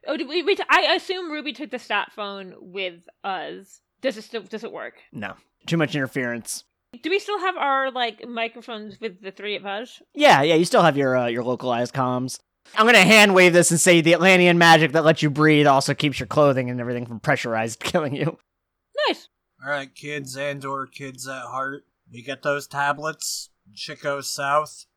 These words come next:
Speaker 3: You two fuckers are booking it back to the boater cycle. I'm blowing this shit up.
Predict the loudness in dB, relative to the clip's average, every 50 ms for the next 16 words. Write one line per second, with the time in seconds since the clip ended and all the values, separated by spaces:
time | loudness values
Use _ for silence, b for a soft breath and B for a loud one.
0 | _ _ _ _ _ -16 -12 -10 -8 -8 -8 -6 -6 -6 -6 0 4 4 4 4
1 | 2 -6 -8 -8 -12 -12 -8 -6 -4 -4 -4 -6 -6 -8 -8 -6 -2 0 0 2
2 | 0 0 -4 -12 -12 -12 -4 0 2 2 2 0 -4 -10 -12 -12 -10 -8 -8 -10
3 | -10 -14 _ -20 -20 -20 -20 -20 _ _ -8 -8 -8 -6 -6 -8 -8 -8 -8 -8
4 | -12 -14 -14 -14 -12 -12 -12 -12 -12 -14 -14 -16